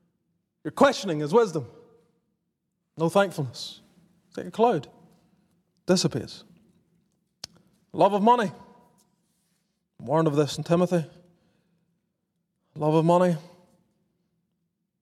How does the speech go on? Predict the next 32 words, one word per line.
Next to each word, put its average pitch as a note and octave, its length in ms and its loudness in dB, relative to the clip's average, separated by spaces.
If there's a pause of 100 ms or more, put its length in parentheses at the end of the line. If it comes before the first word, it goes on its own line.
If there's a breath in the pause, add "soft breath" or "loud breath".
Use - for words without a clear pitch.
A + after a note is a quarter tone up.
(380)
See E3 200 0
it E3 80 -2
in E3 80 -4
other, E3 260 2
I D#3+ 80 0
think F#3+ 240 -4
even E3 280 0
going D3+ 260 0
back D#3 220 0
to D#3+ 80 -10
Felix, G3+ 380 -4
I E3+ 40 -4
think A3 160 -4
that's F#3 160 -2
part D3+ 260 -4
of - 60 -20
Felix's F#3+ 360 -6
issue, C3+ 300 -10
wasn't F#3+ 280 -8
it? - 60 -20 (760 soft breath)
As D3+ 80 -12
you F3+ 40 0
read A3+ 140 2
on G3+ 140 0
down F#3+ 180 0
through F#3+ 140 -2
that F#3 160 2
passage, G3+ 420 -2
he, D#3+ 100 -2
he, E3 140 -4
he D3+ 340 -12
hoped - 380 -2